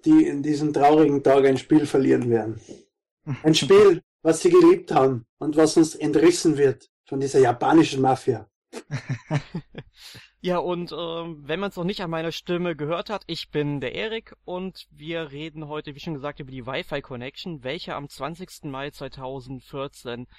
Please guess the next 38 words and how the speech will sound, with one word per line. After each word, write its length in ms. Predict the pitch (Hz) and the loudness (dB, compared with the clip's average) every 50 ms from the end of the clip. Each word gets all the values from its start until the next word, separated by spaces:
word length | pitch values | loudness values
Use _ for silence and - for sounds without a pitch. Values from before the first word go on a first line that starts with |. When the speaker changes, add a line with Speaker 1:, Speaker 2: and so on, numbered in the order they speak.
| _ _ _ _ _ - | _ _ _ _ _ -6
Speaker 3:
eingestellt 640 | 139 175 214 214 202 165 - - 131 127 135 - 131 | -4 -4 -2 -4 -4 -6 -6 -4 -4 -6 -6 -8 -12
wird. 300 | 127 135 151 180 190 - | -10 -8 -8 -8 -8 -10
Und 420 | - - 151 151 151 160 156 127 - | -14 -14 -12 -10 -10 -10 -12 -10 -10
dann 240 | 151 151 160 156 156 | -10 -10 -10 -10 -10
haben 180 | 175 175 180 | -8 -8 -8
wir 100 | 170 170 | -8 -8
uns 160 | 165 170 - | -10 -10 -12
entschlossen, 540 | - 135 - - - 165 165 - - 180 170 | -14 -18 -18 -14 -10 -10 -10 -10 -10 -12 -12
kurzerhand 560 | - - 180 180 - - 170 151 151 139 - | -10 -8 -10 -10 -10 -10 -12 -12 -12 -12 -12
noch 160 | 151 151 - - | -14 -14 -14 -12
einen 300 | - 127 135 147 151 - | -12 -12 -10 -10 -12 -14
Podcast 460 | - - 165 - - 170 160 - - | -12 -14 -14 -12 -12 -16 -14 -12 -12
dazu 260 | 151 143 - - 151 | -12 -12 -12 -12 -12
aufgenommen 680 | - 143 175 - - - 151 147 147 143 147 147 151 151 _ _ _ _ _ _ _ _ _ - | -12 -12 -14 -14 -12 -12 -10 -8 -8 -8 -8 -10 -14 -18 _ _ _ _ _ _ _ _ _ -10
und 160 | 175 175 165 | -10 -8 -8
über 280 | 170 147 160 156 - | -8 -8 -6 -8 -6
ein 180 | - 139 143 143 | -8 -10 -10 -10
paar 200 | - 143 131 131 | -8 -8 -8 -8
Spiele 340 | - - - 190 190 185 180 | -10 -12 -12 -10 -10 -10 -10
zu 160 | - - 151 | -10 -14 -12
reden, 400 | 131 147 151 151 147 156 143 123 _ - | -10 -10 -10 -10 -10 -12 -14 -14 _ -18
die 160 | 143 147 151 | -14 -14 -12
man 460 | 143 143 139 135 135 139 139 139 139 | -10 -10 -8 -8 -8 -10 -10 -10 -12
mit 160 | 135 131 131 - | -12 -12 -10 -8
der 140 | 135 127 120 | -8 -6 -6
Wi-Fi 260 | 127 143 151 - 160 | -6 -8 -8 -10 -14
Connection, 720 | - - 147 135 135 135 - - 139 135 135 135 131 - _ - | -12 -10 -10 -10 -10 -12 -12 -14 -14 -12 -12 -12 -14 -18 _ -16
äh, 200 | 120 120 120 120 - | -16 -14 -14 -14 -12
noch 220 | 135 139 139 135 | -8 -8 -6 -4
spielen 420 | - - - 139 139 147 131 127 - | -4 -6 -6 -6 -6 -6 -6 -6 -10
kann 300 | - 160 160 190 214 202 | -8 -8 -6 -6 -6 -8
oder 240 | - 147 147 143 139 | -8 -8 -8 -8 -6
dann 220 | 131 135 131 139 | -6 -8 -10 -10
in 100 | 135 131 | -12 -14
Zukunft 480 | 120 - 170 147 - - 175 143 - - | -12 -12 -12 -12 -8 -6 -8 -8 -8 -10
gespielt 540 | - 131 - - _ - 139 143 139 135 131 | -12 -12 -12 -12 _ -14 -14 -14 -14 -14 -14
haben 280 | 131 120 120 127 127 - | -14 -12 -12 -12 -14 -10
konnte 440 | - - 156 180 185 - 214 202 | -4 -4 -4 -4 -4 -8 -10 -10